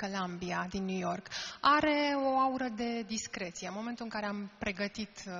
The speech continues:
prezentarea asta, n-am găsit pe internet decât cartea lui de vizită profesională, care e una ireproșabilă, așa că l-am rugat să-mi scrie mai multe despre el. Mi-a scris că a plecat, uh, din România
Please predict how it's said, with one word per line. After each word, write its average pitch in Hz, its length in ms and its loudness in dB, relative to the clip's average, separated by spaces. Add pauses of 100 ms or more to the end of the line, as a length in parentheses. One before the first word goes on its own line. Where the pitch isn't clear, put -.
(200)
prezentarea 196 560 -2
asta, 202 360 -4 (340)
n-am 240 160 2
găsit 220 220 -4
pe 220 60 -2
internet 208 380 -2
decât 202 220 -8
cartea 214 380 -4
lui 202 200 0
de 180 180 -4
vizită 190 680 -6
profesională, 190 840 -4
care 180 160 -6
e 180 100 -6
una 196 220 -4 (240)
ireproșabilă, 190 800 -4
așa 220 160 -6
că 269 120 -8
l-am 247 200 -2
rugat 226 320 -4 (280)
să-mi 220 240 -4
scrie 233 280 -6
mai 208 140 -4
multe 202 200 -4
despre 180 380 -6
el. 175 200 -10 (400)
Mi-a 294 120 2
scris - 240 0
că 294 100 -2
a 277 40 0
plecat, 247 640 0
uh, 214 240 0
din 202 140 -4
România 208 640 0